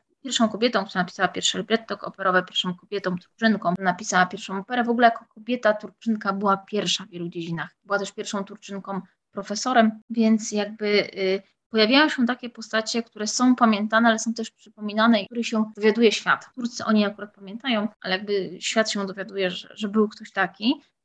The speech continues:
i walczył o Izmir, bo to jakby w tym kontekście. Więc jakby problemy są, tylko to są jakby problemy wewnętrzne kraju, które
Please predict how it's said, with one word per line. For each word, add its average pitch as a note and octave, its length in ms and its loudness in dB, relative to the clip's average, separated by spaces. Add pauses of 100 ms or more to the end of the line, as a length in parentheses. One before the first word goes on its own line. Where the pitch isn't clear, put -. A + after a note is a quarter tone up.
i G#3+ 80 0
walczył F#3+ 460 2
o - 80 -12
Izmir, F3 460 2
bo - 80 -10
to E3+ 120 -12
jakby D#3+ 180 -12
w - 60 -20
tym F3 180 0
kontekście. - 640 -2 (600)
Więc G3+ 160 -10
jakby A#3 300 2
problemy B3+ 600 0
są, F4+ 260 -2
tylko - 180 -14
to E4+ 100 -14
są E4+ 100 -8
jakby E4 220 -4
problemy D4+ 480 0
wewnętrzne B3+ 440 -4
kraju, C4 240 -10
które A#3+ 300 -4